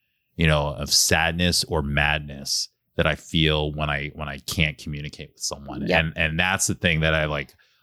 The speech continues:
Speaker 1: I wanna get over, 'cause I don't wanna be mad or sad
Speaker 2: Yeah.
Speaker 1: about things that don't really matter that much. We might pick things up in two to three months, but, like, for now, I, any day I'll think, you know, I just think about it, I just go, "Ugh,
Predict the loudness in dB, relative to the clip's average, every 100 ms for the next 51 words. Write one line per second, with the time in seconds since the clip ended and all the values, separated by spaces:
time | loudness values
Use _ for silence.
0 | 0 2 4 2 4 2 0 -2 0 0
1 | 0 -2 -2 -2 -4 -6 -6 -6 -6 -8
2 | -6 -2 0 2 0 -4 -8 -4 0 0
3 | 0 -8 _ _ _ 2 2 0 -4 -2
4 | 2 2 0 -2 -2 -4 -8 -8 -8 -8
5 | -12 -6 -4 2 4 4 2 _ _ _
6 | -2 0 0 2 0 0 -6 -2 0 0
7 | 0 -2 -2 -2 -4 -10 -6 -6 -6 -12
8 | -12 -4 0 2 2 2 0 -4 _ -16
9 | -16 -8 -2 -2 0 0 2 0 -4 -8
10 | -12 -8 -6 -4 -4 -6 -8 -10 -14 -16
11 | -8 0 2 2 2 -2 -6